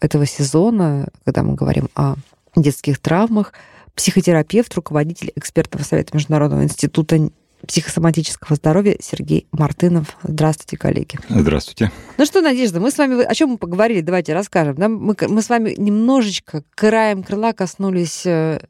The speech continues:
Speaker 1: темы, почему вот то поколение послевоенных и после-послевоенных мам были...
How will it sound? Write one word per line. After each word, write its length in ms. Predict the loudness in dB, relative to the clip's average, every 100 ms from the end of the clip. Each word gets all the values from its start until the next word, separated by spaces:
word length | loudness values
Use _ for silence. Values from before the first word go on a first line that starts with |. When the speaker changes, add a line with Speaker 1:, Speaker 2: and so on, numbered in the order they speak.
| _
Speaker 1:
темы, 340 | 0 0 0
почему 540 | -2 -4 0 0 2
вот 240 | 2 0 _
то 100 | -2
поколение 960 | 0 -2 0 2 2 0 -2 -2 -6 _ _ _ _ _ 0
послевоенных 840 | 2 2 -2 0 -2 -2 -4 -6
и 120 | -6
после-послевоенных 1600 | -4 0 0 0 -6 _ 2 2 2 -8 -6 -6 -6 -6 -8 -4
мам 380 | 0 2 2 -2 _ _ _ _
были... 640 | 2 4 4 4 2 0